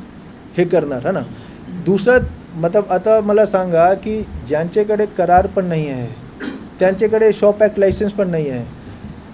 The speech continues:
आता दुसरा प्रोजेक्टमध्ये झालं असतं तर प्रशासन मोकळा झालं असतं की ठीक आहे, यांच्याबद्दल तर आम्हाला काळजी करण्याची आवश्यकता नाही आहे. तरीसुद्धा ते कसा करता येईल, त्यांना आम्ही एस्टॅब्लिश कसा करू की हा माणूस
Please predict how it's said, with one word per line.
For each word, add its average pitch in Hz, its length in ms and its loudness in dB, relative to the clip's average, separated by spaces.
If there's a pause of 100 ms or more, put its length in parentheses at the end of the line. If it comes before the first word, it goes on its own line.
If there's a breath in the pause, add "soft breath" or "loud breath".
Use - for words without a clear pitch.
आता 165 320 6
दुसरा 180 560 -2
प्रोजेक्टमध्ये 214 480 2
झालं 180 280 4
असतं 208 280 0
तर 214 160 2 (760)
प्रशासन 175 420 0
मोकळा 196 340 2
झालं 175 240 4
असतं 190 180 0
की 202 100 -2
ठीक 202 180 0
आहे, 190 100 4
यांच्याबद्दल 185 560 0
तर 196 120 2
आम्हाला 185 240 0
काळजी 175 360 0
करण्याची 185 440 -2 (380)
आवश्यकता 165 400 0
नाही 151 160 -4
आहे. 127 200 -6
तरीसुद्धा 220 420 0
ते 226 80 -4
कसा 220 360 2
करता 220 340 -2
येईल, 220 300 2
त्यांना 208 200 2
आम्ही 226 160 0
एस्टॅब्लिश 202 520 2
कसा 233 260 2
करू 220 200 2
की 226 100 0
हा 175 220 2
माणूस 202 380 0